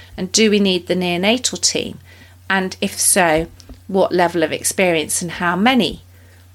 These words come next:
What complications could potentially arise so that we're pre-prepared for them? When I researched this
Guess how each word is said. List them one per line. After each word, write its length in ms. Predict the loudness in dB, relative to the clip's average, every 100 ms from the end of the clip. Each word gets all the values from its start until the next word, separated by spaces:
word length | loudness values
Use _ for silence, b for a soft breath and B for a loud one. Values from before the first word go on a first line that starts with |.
| -20 -20 -20 -20 -4
What 260 | -2 -2
complications 1040 | -4 -6 -6 -4 -2 0 0 0 -2 -6 -8 -16 -20 -10
could 360 | 0 2 0 -4
potentially 720 | -4 -2 -2 -2 -4 -2 -4
arise 600 | -2 0 2 2 0 -6 -10 _
so 220 | -2 0
that 160 | 0 0
we're 280 | 0 0 _ _ _
pre-prepared 1040 | -12 0 2 2 -2 -8 -2 0 2 0 -6
for 300 | -4 -2 -2
them? 340 | -6 -10 -18 _ _ _ _ _ _ _ _ _ _ _ _ _ _ _ _ _ _ _ _
When 240 | 0 2 4
I 120 | 2
researched 640 | 2 0 2 2 2 0
this 200 | 0 -2